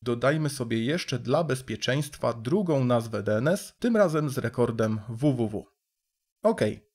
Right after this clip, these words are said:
zamykamy cudzysłów, trzymamy kciuki i lecimy. Uf, poszło bez błędów. Jak widzicie, poszło całkiem szybko. Dzięki opcji Sabiot nie musieliśmy podawać już informacji wymaganych przez open S S L-a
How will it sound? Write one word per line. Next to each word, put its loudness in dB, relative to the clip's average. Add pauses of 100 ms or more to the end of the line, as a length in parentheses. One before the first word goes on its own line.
zamykamy 0
cudzysłów, -4 (500)
trzymamy 2
kciuki -4 (320)
i 0
lecimy. 2 (800)
Uf, 2 (180)
poszło 2
bez 2
błędów. -2 (260)
Jak 2
widzicie, -2
poszło -6
całkiem -4
szybko. -6 (120)
Dzięki -2
opcji -4
Sabiot -2 (100)
nie 0
musieliśmy -2
podawać -2
już -10
informacji -2
wymaganych -2
przez -12
open 0
S -8
S -2
L-a 0